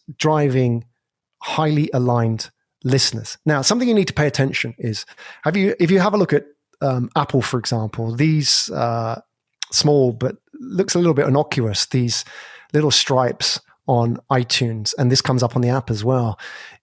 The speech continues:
uh, will tell you what other people listen to, right? Apple has this mechanism, the same as Amazon, right? And to get into this bar will drive you a lot of traffic.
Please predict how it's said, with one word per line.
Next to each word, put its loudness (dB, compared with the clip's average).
uh, 0
will 4
tell 2
you 0
what 2
other 2
people 0
listen 0
to, -12
right? 0
Apple 0
has 0
this 0
mechanism, 0
the 0
same 2
as -2
Amazon, -2
right? -6
And -2
to 0
get 2
into 2
this 2
bar 2
will 2
drive 2
you 4
a 4
lot 2
of -4
traffic. -4